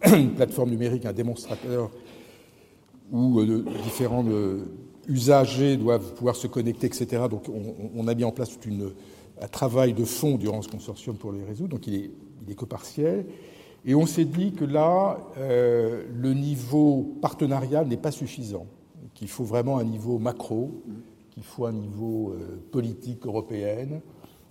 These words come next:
où, euh, ces questions sur la donnée, le coût, la valorisation,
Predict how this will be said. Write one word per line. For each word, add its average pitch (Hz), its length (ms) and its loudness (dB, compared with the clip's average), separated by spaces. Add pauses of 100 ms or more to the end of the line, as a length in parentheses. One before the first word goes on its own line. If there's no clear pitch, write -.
(140)
où, 135 380 4
euh, 107 80 6
ces 113 200 -4
questions 123 500 -4
sur 120 180 -4
la 113 100 0
donnée, 110 380 -2
le 110 120 -4
coût, 127 300 -6
la 113 100 0
valorisation, 110 1120 -4